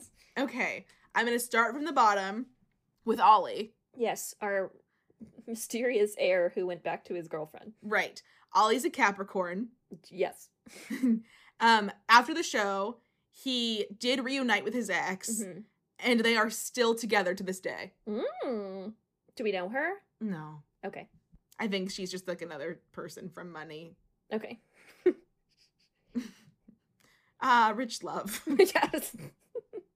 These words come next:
Speaker 1: Then we have Leanne.
Speaker 2: Yes.
Speaker 1: Leanne is a Gemini.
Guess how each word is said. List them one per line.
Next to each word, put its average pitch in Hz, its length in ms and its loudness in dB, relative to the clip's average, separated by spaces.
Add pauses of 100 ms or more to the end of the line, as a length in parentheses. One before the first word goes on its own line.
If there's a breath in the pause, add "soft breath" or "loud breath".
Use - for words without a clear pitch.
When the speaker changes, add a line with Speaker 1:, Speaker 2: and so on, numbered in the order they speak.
(920 loud breath)
Speaker 1:
Then 208 140 -2
we 240 80 0
have 262 120 0
Leanne. 220 640 2 (540)
Speaker 2:
Yes. - 320 -2 (380)
Speaker 1:
Leanne 202 300 0
is 220 120 -2
a 240 40 -12
Gemini. 185 560 0